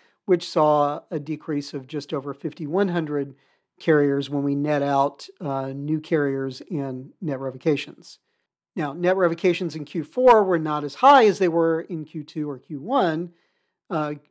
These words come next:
Q one, by the way, is the record at this point. However, the number of newly authorized carriers in the fourth quarter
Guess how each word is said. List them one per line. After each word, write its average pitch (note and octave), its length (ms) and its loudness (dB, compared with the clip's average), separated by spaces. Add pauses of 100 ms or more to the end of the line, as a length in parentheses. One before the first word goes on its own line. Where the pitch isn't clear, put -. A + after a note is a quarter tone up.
(260)
Q E3 200 -4
one, D3+ 200 -4
by C#3+ 160 -4
the C#3+ 80 -4
way, C#3+ 140 -2
is C3 140 -8
the D3+ 60 -8
record E3 400 2
at C3+ 80 -8
this - 140 -10
point. C3+ 380 -14 (300)
However, G#3 380 4
the E3 140 0
number E3 320 0
of D#3 100 0
newly E3 320 -2
authorized C#3+ 520 -4
carriers G#3+ 480 0
in D#3 80 -4
the D3 60 -8
fourth D3+ 280 -4
quarter D3+ 380 -4